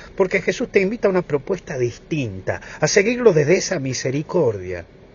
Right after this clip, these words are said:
que te tiene y no por el voluntarismo exitista que te lleva a mover y a ser un hombre egocéntrico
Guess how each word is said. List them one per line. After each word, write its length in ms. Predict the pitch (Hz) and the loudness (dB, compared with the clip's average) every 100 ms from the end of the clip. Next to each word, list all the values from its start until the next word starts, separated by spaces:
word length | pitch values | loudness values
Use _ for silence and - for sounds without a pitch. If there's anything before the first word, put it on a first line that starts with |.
| - - - | -20 -20 -18
que 120 | 98 | -14
te 100 | 95 | -12
tiene 400 | 90 131 143 156 - - - - - - - - | -10 -6 -6 -6 -12 -20 -20 -20 -20 -20 -20 -10
y 80 | 117 | -4
no 240 | 139 143 | -2 -4
por 400 | 127 110 104 98 | -2 0 2 0
el 100 | 104 | -2
voluntarismo 800 | 101 117 113 113 127 131 131 131 | 2 4 2 0 0 0 -2 -2
exitista 560 | 110 123 110 156 - | -2 -4 -2 -2 0
que 140 | 135 113 | 0 -2
te 160 | 107 | -4
lleva 340 | 104 147 131 107 | 2 4 4 0
a 40 | |
mover 380 | 98 127 156 170 - - - | 4 8 8 6 0 -18 -8
y 80 | 135 | -4
a 80 | 131 | -2
ser 220 | - 185 | 2 4
un 100 | 160 | 4
hombre 360 | 170 196 160 127 | 4 4 6 6
egocéntrico 1160 | 147 170 - - 208 185 117 117 113 110 107 | 4 2 0 -8 -6 -6 -6 -8 -6 -4 -6